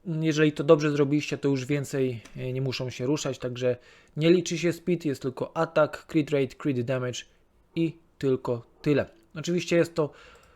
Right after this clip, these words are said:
strategia ryzykowna dosyć, ponieważ jeżeli przeciwnik się ruszy pierwszy, no to jest koniec zabawy. Jeżeli nie zabijecie praktycznie wszystkich przy tym ataku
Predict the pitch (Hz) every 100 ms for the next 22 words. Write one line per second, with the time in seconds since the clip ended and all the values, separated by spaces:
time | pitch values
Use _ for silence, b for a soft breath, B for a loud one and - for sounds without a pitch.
0 | B B - - 156 151 151 151 151 151
1 | 151 - 156 147 151 156 147 214 233 -
2 | - - 156 160 156 165 156 - - -
3 | 139 139 147 - 139 175 190 185 185 180
4 | - 175 180 165 - 185 165 - - -
5 | 139 156 143 139 135 127 120 113 104 98
6 | b b b _ 127 139 170 175 170 160
7 | 160 165 156 160 156 139 _ - - 147
8 | - 170 - 170 - 208 - - 175 -
9 | B B B - 180 180 170 165 165 170
10 | 170